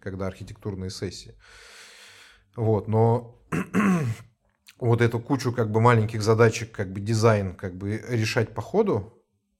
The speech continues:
вот, э, их нужно. И если ты вгружая-, ну, если ты переключаешься на моторику, то ю-, как бы ёмкость твоего мозга ограничена, и у тебя, э, выгружается контекст, как бы, задач.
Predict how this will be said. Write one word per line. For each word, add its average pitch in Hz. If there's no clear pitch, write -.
вот, 98
э, 98
их 123
нужно. 117
И 113
если 127
ты 123
вгружая-, 117
ну, 127
если 120
ты 117
переключаешься 113
на 101
моторику, 110
то 113
ю-, 110
как 104
бы 107
ёмкость 117
твоего 101
мозга 113
ограничена, 101
и 107
у 104
тебя, 113
э, 98
выгружается 117
контекст, 113
как 95
бы, 92
задач. 107